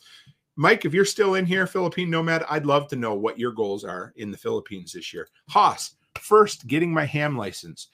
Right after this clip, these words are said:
Thanks to your guest. Yes, uh, Nate is gonna help you with that. <laughs> Yeah, because he is now, um, an instructor. So there you go.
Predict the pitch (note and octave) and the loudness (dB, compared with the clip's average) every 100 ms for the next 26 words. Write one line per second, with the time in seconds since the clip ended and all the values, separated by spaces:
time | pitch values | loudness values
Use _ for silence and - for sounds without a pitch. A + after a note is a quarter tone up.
0 | _ _ _ _ C#3 D#3 D#3 - B2+ B2 | _ _ _ _ 0 0 -4 -6 -2 0
1 | A2 A2+ E2+ - - A#2+ B2+ G2+ - - | 2 0 0 -10 -14 -2 0 0 -6 -12
2 | - G2+ G2 F#2+ G2+ D#3+ G#3 - A2 C3 | -6 -6 -6 -6 0 0 0 -6 -6 -4
3 | A#2 G2+ - _ _ C#3 C3+ B2+ B2+ A2 | -2 -2 -6 _ _ -8 -8 -6 -6 -4
4 | A#2+ C3+ - - - - F3 - - - | -6 -6 -10 -8 -4 -2 -4 -10 -16 -2
5 | E3 A#3+ A#2 A#2 G2+ B2+ B2 A2 A2+ A2+ | 0 0 -2 -6 -6 -2 -2 0 0 0
6 | - G2+ G2 F#2 G2 _ _ _ _ - | -2 -6 -6 -10 -16 _ _ _ _ -20
7 | - G#2+ G2+ F2 - - - - - F#2+ | -20 -12 -12 -10 -8 -10 -10 -16 -12 -10
8 | F2 G2+ A#2+ C3 A3+ | -6 -4 -4 -4 -6